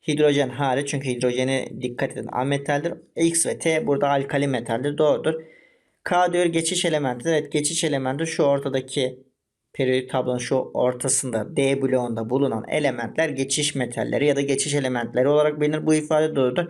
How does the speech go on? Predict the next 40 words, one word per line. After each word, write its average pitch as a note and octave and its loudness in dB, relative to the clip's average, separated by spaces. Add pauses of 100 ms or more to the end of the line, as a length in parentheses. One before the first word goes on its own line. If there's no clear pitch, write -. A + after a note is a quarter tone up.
(400)
Y E3 2
halojendir. E3 2
Halojen D3+ 0
denildiğimiz C#3+ 2
grup D3 0
yedi C#3 2
A'dır. C3 0 (280)
Evet, B2+ 0
şurası C3 -2
biliyorsunuz B2+ -2
ki - -8
sekiz A#2 -4
A, A#2 0
şurası B2 -2
da C3+ 0
yedi A#2+ -2
A. C#3+ 2 (520)
Bu D#3 6
ifademiz D#3+ 2
de C3+ 0
doğrudur. C3 2
Z D3 2
soy D3 2
gazdır. B2+ 0
O D3 2
da C#3 2
sekiz C3 -2
A A#2+ 2
grubuna A#2 -2
denk D3 0
gelir. D#3 2 (360)
Bu F#3 6
ifademiz D#3 2
de A2 -2
doğrudur. D#3 2
Atom F#3 -2
çapı D#3 -4
en E3 0
küçük - -4
olan D#3+ 0